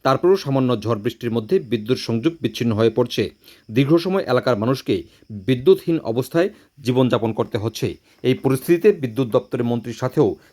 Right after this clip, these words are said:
তিনি এই বিষয়ে কথা বলবেন বলে আশ্বাস প্রদান করেছেন, যাতে করে অতি সত্বর এই বিদ্যুৎ পরিষেবা আরও উন্নত করা যায়, সেই বিষয়ে বিদ্যুৎ মন্ত্রীর সাথে এই বিষয়ে কথা বলার আশ্বাস দিয়েছেন বামুটিয়ার বিধায়ক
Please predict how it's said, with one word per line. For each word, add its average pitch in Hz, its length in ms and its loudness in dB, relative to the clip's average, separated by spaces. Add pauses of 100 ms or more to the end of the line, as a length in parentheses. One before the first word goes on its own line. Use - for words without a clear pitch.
তিনি 123 140 -2 (100)
এই 120 120 0
বিষয়ে 135 300 -2
কথা 135 180 0
বলবেন 117 360 2
বলে 131 220 2
আশ্বাস - 360 -4
প্রদান 113 260 -4
করেছেন, 117 400 -2 (340)
যাতে 127 240 2
করে 120 160 2
অতি 127 240 -4
সত্বর 139 360 -2
এই 127 160 0
বিদ্যুৎ 107 380 -4
পরিষেবা 139 360 0
আরও 120 240 0
উন্নত 120 320 -4
করা 113 220 0
যায়, 107 280 0 (260)
সেই 139 220 -2
বিষয়ে 127 280 0
বিদ্যুৎ 127 420 -2
মন্ত্রীর 113 240 -4
সাথে 131 240 -2
এই 117 220 -2
বিষয়ে 107 400 -2 (260)
কথা 127 200 0
বলার 117 240 2
আশ্বাস 120 340 -4
দিয়েছেন 117 380 -2
বামুটিয়ার 120 400 0
বিধায়ক 110 420 -2